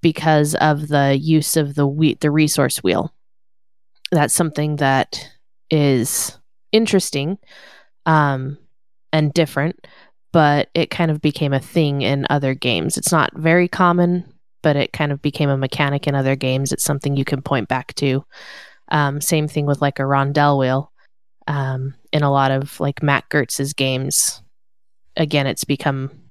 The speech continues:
kind of a thing that a lot of games use, but I'm sure when it first came out, it was sort of seen as a gimmick.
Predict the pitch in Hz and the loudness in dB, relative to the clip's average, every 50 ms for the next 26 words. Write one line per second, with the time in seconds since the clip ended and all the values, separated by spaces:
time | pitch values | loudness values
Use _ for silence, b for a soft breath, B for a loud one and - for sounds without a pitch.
0 | _ _ _ _ - - 185 175 160 139 131 120 - - - 156 139 127 127 135 | _ _ _ _ -4 -2 0 0 0 -2 -4 -8 -6 -4 -2 -2 -2 -2 -4 -6
1 | 147 b b b b b b b _ _ _ _ _ _ _ _ _ _ - - | -8 b b b b b b b _ _ _ _ _ _ _ _ _ _ -2 0
2 | 131 127 156 - - _ _ _ _ _ - - 165 156 147 143 139 143 147 - | 0 0 0 -2 -4 _ _ _ _ _ -2 -2 0 2 2 2 2 0 -2 -6
3 | 143 139 139 139 139 - 143 139 139 135 135 131 147 - - - - - - - | -6 -6 -6 -4 -4 -4 -2 0 2 2 0 0 0 -2 -4 -4 -6 -10 -16 -8
4 | - - 147 139 135 135 131 - - - 143 135 131 131 123 127 - - - - | -4 -4 -2 -2 -4 -4 -4 -2 -2 0 0 0 -2 -4 -4 -6 -8 -6 -4 -2
5 | - - - - - 143 135 127 127 135 - 139 135 - - - - - - - | -2 -2 -2 -4 -4 -2 -2 -2 0 0 0 0 2 2 2 0 0 -2 -4 -10
6 | - - - - - - - - - - - - 147 143 143 139 - - 147 139 | -18 -20 -20 -20 -20 -20 -20 -12 -6 -2 0 0 0 0 0 -2 0 0 0 0
7 | 135 127 131 135 147 165 151 123 110 - - B B | 0 0 -2 0 0 0 0 0 -2 -6 -8 B B